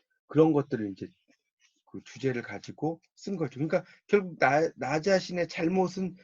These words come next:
어, 알지 못한다는 거죠, 스스로. 뭐 이런 내용의 어떤 비유라고 할까요? 그렇게 이해하시면 될 것 같습니다. 그래서 이렇게 소품 형식의 하찮은 것들을 상당히 잘 쓰게 됐다라고 볼 수가 있겠습니다.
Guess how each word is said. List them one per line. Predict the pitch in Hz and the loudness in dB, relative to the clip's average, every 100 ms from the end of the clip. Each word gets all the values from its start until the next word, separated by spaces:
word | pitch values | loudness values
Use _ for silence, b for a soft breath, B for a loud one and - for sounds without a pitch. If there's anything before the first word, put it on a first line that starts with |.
| b _ _ - | b _ _ -6
어, | 135 127 - - | -2 -2 -4 2
알지 | 175 196 185 | 4 4 2
못한다는 | 165 190 185 160 | 0 0 0 0
거죠, | 127 107 | -4 -6
스스로. | 113 160 - 110 101 _ _ | -8 -8 -8 -10 -12 _ _
뭐 | 151 | 2
이런 | 160 214 | 4 4
내용의 | 180 151 147 135 117 | 4 4 4 0 -2
어떤 | 110 120 110 107 _ _ - | -6 -6 -6 -10 _ _ -20
비유라고 | - 139 135 123 110 127 | -6 -4 -2 -2 -4 -10
할까요? | 135 - 110 | -12 -10 -10
그렇게 | - 139 139 - 123 110 _ _ _ - | 0 0 0 -6 -10 -10 _ _ _ -2
이해하시면 | 131 127 123 120 110 | -2 -2 -8 -8 -8
될 | 113 | -12
것 | - 107 | -14 -16
같습니다. | 110 - 101 - _ _ b b b b - | -14 -12 -12 -14 _ _ b b b b -4
그래서 | 170 165 185 | -4 0 0
이렇게 | 180 196 - 190 B B _ | 4 4 2 -4 B B _
소품 | - - - 277 254 240 | -2 -2 0 4 4 4
형식의 | 220 214 190 170 135 135 147 - _ _ | 4 2 -2 -4 0 0 0 -4 _ _
하찮은 | - 233 - 220 202 170 | -16 -14 -8 -4 -4 -2
것들을 | 151 147 147 131 139 | -2 -2 -4 -4 -4
상당히 | - 170 165 147 131 - _ _ | -6 -6 -2 -2 -4 -10 _ _
잘 | - - 131 127 120 _ _ | -16 -6 -2 -2 -6 _ _
쓰게 | - 196 185 | -8 -2 -2
됐다라고 | 127 113 127 117 107 120 165 175 _ _ _ | -2 -6 -4 -4 -4 -2 -4 -6 _ _ _
볼 | 131 | -6
수가 | 127 120 120 | -4 -4 -4
있겠습니다. | 107 135 - 101 | -4 -6 -6 -14